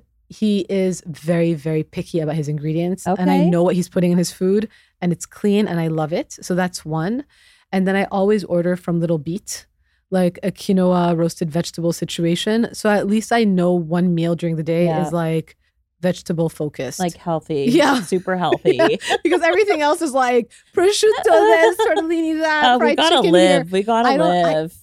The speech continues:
Speaker 1: I think everything in moderation. Like, when I go on s-, social and I see people
Speaker 2: Yeah.
Speaker 1: who are like,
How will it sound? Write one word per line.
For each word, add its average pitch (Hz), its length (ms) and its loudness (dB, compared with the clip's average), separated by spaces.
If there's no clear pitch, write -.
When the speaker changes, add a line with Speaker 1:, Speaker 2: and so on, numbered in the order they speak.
Speaker 1:
I 320 140 -2
think 370 200 -4
everything 233 320 -4
in 208 60 -4
moderation. 180 440 -6
Like, 180 120 -6
when 208 140 -4
I 208 100 -2
go 208 160 -6
on 247 180 -4
s-, - 200 -12
social 190 400 -6
and 180 100 -6
I 180 60 -4
see 185 240 -10
people 196 140 -4
Speaker 2:
Yeah. 180 180 -2
Speaker 1:
who 196 60 -6
are 185 140 -6
like, 185 200 -6